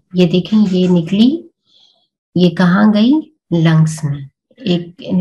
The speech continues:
अ, लेफ्ट वाली लेफ्ट लंग में गई, राइट वाली राइट लंग में गई। ये पर्पल कलर के जो मैंने बनाए हुए ना, ये आपके लंग्स हैं,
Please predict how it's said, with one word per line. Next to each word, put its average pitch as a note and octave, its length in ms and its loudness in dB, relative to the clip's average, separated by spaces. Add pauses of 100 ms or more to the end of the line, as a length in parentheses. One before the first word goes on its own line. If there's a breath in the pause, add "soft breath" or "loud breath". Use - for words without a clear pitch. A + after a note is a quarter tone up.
(320)
अ, F3 260 0
लेफ्ट F3 440 0
वाली G3 220 0
लेफ्ट F#3+ 320 0
लंग B3 180 4
में B3+ 200 4
गई, C4 200 2 (500 soft breath)
राइट F3 360 0
वाली F#3 280 0
राइट E3 320 0
लंग E3 140 0
में D#3 220 4
गई। D#3 140 0
ये D#3+ 160 -2
पर्पल F#3+ 480 -4
कलर F#3 260 -2
के F#3+ 140 -6
जो G3 120 -4
मैंने F#3+ 180 -2
बनाए E3+ 380 2
हुए G3+ 160 -4
ना, A#3+ 220 0 (440 soft breath)
ये F3+ 260 2
आपके E3+ 380 -2
लंग्स D#3 460 -2
हैं, G3 140 -12